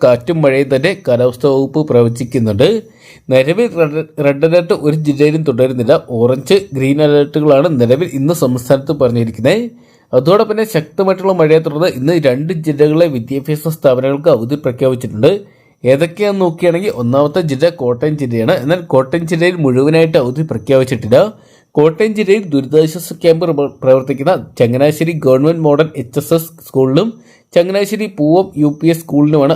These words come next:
അവധി പ്രഖ്യാപിച്ചിരിക്കുന്നത്. കളക്ടർ ഉത്തരവായിട്ടുണ്ട്. അതോടൊപ്പം തന്നെ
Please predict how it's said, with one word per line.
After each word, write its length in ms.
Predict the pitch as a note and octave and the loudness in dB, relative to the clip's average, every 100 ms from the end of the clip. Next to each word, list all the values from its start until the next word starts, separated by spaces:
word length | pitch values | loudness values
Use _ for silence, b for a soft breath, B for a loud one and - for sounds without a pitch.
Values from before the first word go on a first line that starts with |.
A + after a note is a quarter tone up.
| C3 | -2
അവധി 240 | A#2+ D#3 D#3+ | -4 -2 -2
പ്രഖ്യാപിച്ചിരിക്കുന്നത്. 840 | B2+ - B2+ B2 A#2+ A2 G#2+ B2+ A3+ B3+ b b b - | -4 0 2 2 -2 -6 -2 0 0 -4 b b b 0
കളക്ടർ 340 | C#3+ D3+ G3 | 0 0 -6
ഉത്തരവായിട്ടുണ്ട്. 720 | C#3 D3 D#3 D3 B2 A2+ A2+ F#3 - - | -8 -2 0 4 2 0 -2 -2 -4 -6
അതോടൊപ്പം 400 | C3+ F3+ F#3+ | 0 0 0
തന്നെ 100 | G3 | -4